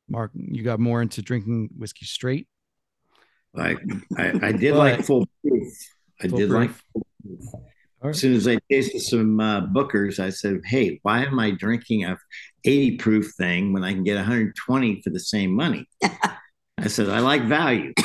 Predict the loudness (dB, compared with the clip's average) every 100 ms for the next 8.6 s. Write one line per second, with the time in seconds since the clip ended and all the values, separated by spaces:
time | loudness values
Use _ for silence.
0 | -2 -6 -4 -2 0 2 2 2 2 0
1 | -6 -16 -12 -12 -8 -8 -4 0 0 0
2 | 0 2 4 2 0 -4 -20 _ -4 -2
3 | -2 -4 -4 0 4 6 6 6 4 2
4 | -4 0 2 2 -2 -8 -10 -14 _ _
5 | -8 -6 -6 -10 -8 0 2 2 2 2
6 | 2 0 -2 0 0 0 0 0 0 0
7 | -4 -8 -14 -18 _ -20 -18 -18 -10 -4
8 | 0 2 4 4 4 2